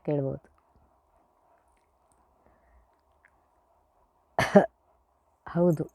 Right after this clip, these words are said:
ಏನಂದ್ರೆ ಹುಡುಗ ಬೇರೆ ಮನೆಯವನಿರ್ತಾನೆ, ಹುಡುಗಿ ಬೇರೆ ಮನೆಯವಳಿರ್ತಾರೆ. ಇವರಿಬ್ಬರು ಭಾವಬಂಧನದಲ್ಲಿ ಕಟ್ಟಲ್ಪಡುವ ಇದು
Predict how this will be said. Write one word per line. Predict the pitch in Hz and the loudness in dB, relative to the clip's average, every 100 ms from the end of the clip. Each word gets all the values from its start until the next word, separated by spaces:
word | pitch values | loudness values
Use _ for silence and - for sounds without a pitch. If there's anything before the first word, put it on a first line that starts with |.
| _ - 160 | _ -4 0
ಏನಂದ್ರೆ | 180 175 160 175 151 - _ _ _ _ _ - - _ _ 175 | 0 0 0 0 -2 -8 _ _ _ _ _ -20 -20 _ _ 2
ಹುಡುಗ | 170 175 180 | 6 6 6
ಬೇರೆ | 170 170 | 6 4
ಮನೆಯವನಿರ್ತಾನೆ, | 165 160 156 151 139 147 147 165 - - - | 2 -2 -2 -4 -6 -8 -8 -8 -12 -18 -4
ಹುಡುಗಿ | 165 175 160 | 0 4 4
ಬೇರೆ | 151 147 147 | 4 2 -2
ಮನೆಯವಳಿರ್ತಾರೆ. | 139 135 135 - - - _ _ _ _ _ _ _ _ _ _ _ _ _ _ _ _ _ _ _ _ _ _ _ _ _ _ _ _ _ _ _ _ - - - 185 - _ - | -4 -8 -10 -12 -18 -18 _ _ _ _ _ _ _ _ _ _ _ _ _ _ _ _ _ _ _ _ _ _ _ _ _ _ _ _ _ _ _ _ 0 2 4 0 -2 _ 2
ಇವರಿಬ್ಬರು | 170 170 156 180 196 196 _ - 120 | 6 6 6 4 2 2 _ -16 -2
ಭಾವಬಂಧನದಲ್ಲಿ | 160 170 196 180 170 170 170 165 151 156 165 170 _ _ _ _ _ _ _ _ _ _ - | 6 8 8 6 4 2 0 0 0 0 0 -2 _ _ _ _ _ _ _ _ _ _ -2
ಕಟ್ಟಲ್ಪಡುವ | 175 - 180 165 170 160 175 | 0 2 2 2 0 4 4
ಇದು | 160 | 4